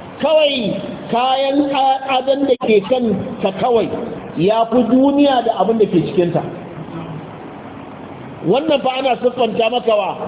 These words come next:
matar aljanna ne. Wace ce? Kuma hurun in.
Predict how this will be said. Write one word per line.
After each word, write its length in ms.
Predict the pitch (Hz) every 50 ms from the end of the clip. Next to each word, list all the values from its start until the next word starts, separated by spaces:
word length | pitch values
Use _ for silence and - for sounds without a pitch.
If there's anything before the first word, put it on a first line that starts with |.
| - 139
matar 640 | 156 175 185 196 190 185 175 156 190 214 220 226 220 196 202
aljanna 480 | 196 180 160 151 196 185 190 190 165
ne. 160 | 143 131 120 98 95 - - - - - - - - - - - - - - - 165
Wace 400 | 185 196 - - 240 262 277 233
ce? 240 | 208 247 214 175 - -
Kuma 240 | 226 233 240 240 220
hurun 400 | - 233 269 277 277 269 247 226
in. 400 | 208 190 185 196 196 165 123 107